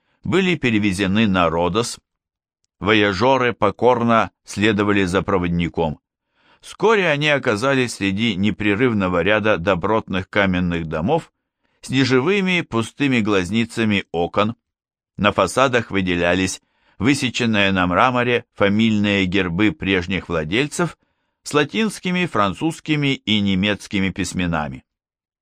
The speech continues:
«А почему здесь никто не живет?» — поинтересовался кто-то из туристов. «Как это ни удивительно, но, поверьте, все дома на этой улице заколдованы.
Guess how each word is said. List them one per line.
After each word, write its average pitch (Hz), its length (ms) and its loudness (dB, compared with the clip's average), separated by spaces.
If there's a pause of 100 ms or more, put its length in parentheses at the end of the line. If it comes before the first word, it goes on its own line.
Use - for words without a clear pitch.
(420)
«А 110 120 2
почему 214 440 0
здесь 139 340 0
никто 127 360 -2
не 104 160 2
живет?» — 90 500 -2 (760)
поинтересовался 113 840 2
кто-то 110 320 -2
из 107 140 0
туристов. 104 640 -4 (720)
«Как 202 200 0
это 214 180 2
ни 196 120 2
удивительно, 180 720 -2
но, 151 180 0
поверьте, 131 720 0 (440)
все 190 240 -2
дома 185 300 0
на 175 160 0
этой 151 220 0
улице 147 400 -2
заколдованы. 117 920 0